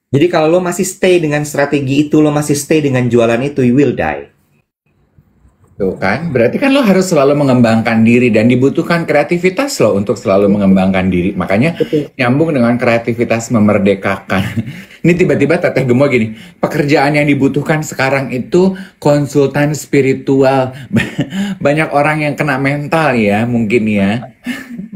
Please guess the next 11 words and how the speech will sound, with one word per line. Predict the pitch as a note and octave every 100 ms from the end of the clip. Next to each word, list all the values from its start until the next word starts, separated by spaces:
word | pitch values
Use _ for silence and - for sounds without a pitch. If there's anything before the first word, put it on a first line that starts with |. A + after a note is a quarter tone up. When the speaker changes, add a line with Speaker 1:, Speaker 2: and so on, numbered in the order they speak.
| -
Speaker 1:
Iya, | - B2 G#2+ A2 D#3+ F3
iya. | A#2+ A2 G2+ A2+ - - - -
Iya, | - F3+ D#3+
benar, | F#3 E3+ D#3
benar, | E3 D#3+ D3+
benar, | D3+ D3+
benar, | D3 D3 C#3+ C#3+
benar. | - D#3 D3+
Itu | E3 A#3
gue | E3 G#3+ D#3
jadi, | D3+